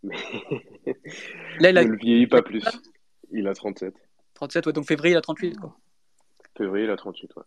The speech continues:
Speaker 2: Ouais, donc l'année d'après, voilà, si, je te dire, si, si, si, comment dire, s'il part pas au Sporting, euh, cette année, il aura trente-neuf ans l'année prochaine, euh, donc, euh, ça dépend, en fait, ça dépend, il veut, il veut finir quand, quoi. S'il veut finir à quarante et un, quarante-deux, s'il veut finir à quarante, ça, y a, y a que lui qui a la réponse, mais si vraiment, pour moi, je pense qu'il veut finir après l'Euro deux mille vingt-quatre, donc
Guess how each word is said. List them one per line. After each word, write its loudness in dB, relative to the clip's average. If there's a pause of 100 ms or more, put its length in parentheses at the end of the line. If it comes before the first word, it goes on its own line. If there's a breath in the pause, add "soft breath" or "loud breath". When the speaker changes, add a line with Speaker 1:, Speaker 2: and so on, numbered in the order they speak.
(140)
Speaker 2:
Ouais, 2
donc -2
l'année 4
d'après, 4
voilà, 6
si, -8
je -10
te 0
dire, 6
si, 0
si, 0
si, -4 (360 soft breath)
comment 6
dire, 4
s'il -4
part 0
pas 8
au 8
Sporting, -2
euh, 2
cette -4
année, 2
il 4
aura 6
trente-neuf -6
ans 0
l'année -4
prochaine, -6
euh, -8
donc, -10
euh, -8
ça 2
dépend, 8
en 6
fait, 4
ça 0
dépend, 0
il -4
veut, -18 (140)
il -8
veut -14
finir -10
quand, 0
quoi. -14 (580)
S'il -4
veut 2
finir 2
à 2
quarante -2
et 0
un, 4
quarante-deux, 0
s'il -4
veut -20
finir -4
à -8
quarante, -2 (1160 loud breath)
ça, 0
y 6
a, 8
y 2
a 2
que 0
lui 0
qui 0
a 2
la 2
réponse, -2
mais -2
si -8
vraiment, 4
pour 0
moi, 6
je -2
pense -2
qu'il -10
veut -10
finir 0
après 0
l'Euro 2
deux -4
mille -4
vingt-quatre, -2
donc -8